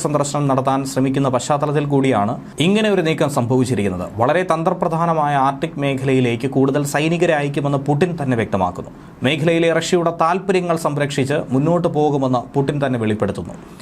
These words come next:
ഗ്രീൻലൻഡുമായി ബന്ധപ്പെട്ട അമേരിക്കയുടെ നീക്കങ്ങളെക്കുറിച്ച് തങ്ങൾ വിശദമായി തന്നെ ചർച്ച നടത്തിയെന്ന് അദ്ദേഹം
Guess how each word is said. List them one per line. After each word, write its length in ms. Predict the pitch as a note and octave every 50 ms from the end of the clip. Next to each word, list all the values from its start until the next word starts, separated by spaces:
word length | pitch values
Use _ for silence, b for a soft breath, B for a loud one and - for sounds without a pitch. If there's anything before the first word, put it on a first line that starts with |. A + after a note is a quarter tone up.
| B B B G#2
ഗ്രീൻലൻഡുമായി 600 | A#2+ C#3+ D#3+ E3+ F3 F3+ F3+ F3+ E3+ E3 E3 E3 D#3
ബന്ധപ്പെട്ട 340 | D3+ D3+ C#3+ D3+ D3+ D3 C#3 C#3+ C#3
അമേരിക്കയുടെ 440 | D3 D3 D3 D3+ D3 D3+ D3 D3 D3 C#3+
നീക്കങ്ങളെക്കുറിച്ച് 720 | C#3 C3+ C#3+ C#3 C#3+ C#3+ C#3 C3+ C#3 C3+ C3+ C3+ D3 D3+ E3 - - -
തങ്ങൾ 240 | B2 B2+ B2+ C3 C3 B2 A2+
വിശദമായി 640 | B2 B2+ - - D#3+ D3 D3 C#3 C3+ C#3 C#3 C#3+ C#3+ C#3
തന്നെ 140 | D3 C#3 C#3 C3
ചർച്ച 180 | C3 B2 B2 - C#3 C3
നടത്തിയെന്ന് 380 | B2 B2 C3 B2 B2 A#2+ A#2 A2
അദ്ദേഹം 260 | A2 G#2 A#2 G#2